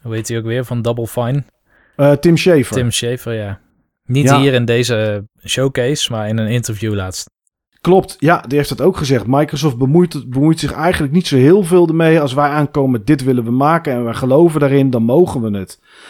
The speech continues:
Speaker 2: En dat is wel goed, denk ik, hoor, want dan hou je de creativiteit, hou je wel hoog. Ja, en het is te hopen dat we dat gaan zien in, eh, in Avowed. As Dusk Falls. Eh, Niels, eh, zeg jij het maar. Eh, ik heb hier geen woorden voor.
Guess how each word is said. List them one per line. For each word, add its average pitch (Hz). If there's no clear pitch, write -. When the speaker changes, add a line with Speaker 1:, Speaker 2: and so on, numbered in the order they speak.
Speaker 2:
En 117
dat 151
is 127
wel 156
goed, 165
denk 117
ik, 95
hoor, 139
want 143
dan 135
hou 131
je 123
de 117
creativiteit, 123
hou 110
je 107
wel 123
hoog. 113
Ja, -
en 107
het 120
is 143
te 170
hopen 185
dat 160
we 151
dat 151
gaan 139
zien 165
in, 135
eh, 113
in 135
Avowed. 120
As -
Dusk 110
Falls. 131
Eh, 78
Niels, 139
eh, 92
zeg 113
jij 104
het 101
maar. 92
Eh, -
ik 113
heb -
hier 104
geen 110
woorden 110
voor. 110